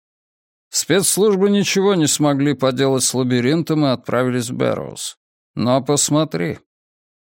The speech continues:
Он вывел на экран два изображения. Наверху был горящий Сабиси. Город полыхал столь же яростно, как и громадный каньон Касей. Внизу возникло изображение войск, заполонивших вокзал в Бэрроузе.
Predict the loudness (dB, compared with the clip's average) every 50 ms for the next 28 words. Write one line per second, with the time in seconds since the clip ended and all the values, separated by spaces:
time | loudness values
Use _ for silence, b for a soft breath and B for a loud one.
0 | _ _ _ _ _ _ _ _ _ _ 0 2 2 4 4 4 4 4 4 4
1 | 4 4 4 2 2 0 0 0 0 2 0 0 0 0 0 0 0 -2 -2 -4
2 | -4 -4 -2 -4 -4 -4 -4 -4 -4 -2 -2 -4 -4 -8 -12 _ _ _ _ -4
3 | 0 2 2 2 2 0 -2 -2 -4 -2 0 0 0 0 0 0 0 0 0 0
4 | -2 -2 -4 -4 -4 -2 -2 -2 -2 -2 -4 -4 -6 -6 -4 -4 -4 -4 -6 -8
5 | -14 _ _ _ _ _ _ B B B B B B 2 4 4 4 4 2 2
6 | 0 0 0 2 2 2 2 2 2 0 0 0 0 0 0 0 2 2 4 4
7 | 2 2 2 2 0 0 0 0 0 0 -2 -4 -4 -2 0 0 2 2 2 2
8 | 2 0 0 0 -2 -2 -2 -2 -2 -2 -2 -2 -2 -2 0 -2 -2 -4 -4 -6
9 | -4 -4 -4 -4 -4 -6 -6 -8 -12 -18 _ _ _ _ _ _ _ _ _ -2
10 | 2 4 4 4 4 4 2 2 2 2 2 2 2 2 2 2 0 0 0 0
11 | 0 0 0 0 0 0 2 2 2 2 2 0 0 0 0 0 -2 -2 -4 -2
12 | -2 -2 -2 0 0 0 0 2 0 0 0 -2 -2 -4 -2 -2 -2 -2 -2 -2
13 | -2 -2 -2 -2 -2 -4 -2 -2 -2 -2 -4 -6 -10 -10 -12 -14 -14 -16 -16 -18